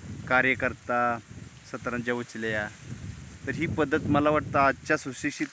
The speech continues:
तरुणांनी मोडीत काढली पाहिजे आणि राजकारण आपल्या हातात घेतलं पाहिजे.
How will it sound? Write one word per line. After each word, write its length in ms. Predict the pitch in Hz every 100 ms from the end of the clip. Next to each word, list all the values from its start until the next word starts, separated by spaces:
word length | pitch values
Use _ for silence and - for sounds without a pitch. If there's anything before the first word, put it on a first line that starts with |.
| 139
तरुणांनी 380 | 131 139 135
मोडीत 260 | 139 135 123 -
काढली 240 | 139 131
पाहिजे 420 | 120 127 113 113 131 - - - - -
आणि 160 | 120 127
राजकारण 540 | 127 123 - 143 156
आपल्या 280 | 147 - 139
हातात 180 | 135 123
घेतलं 340 | 120 123 120
पाहिजे. 300 | 110 104 92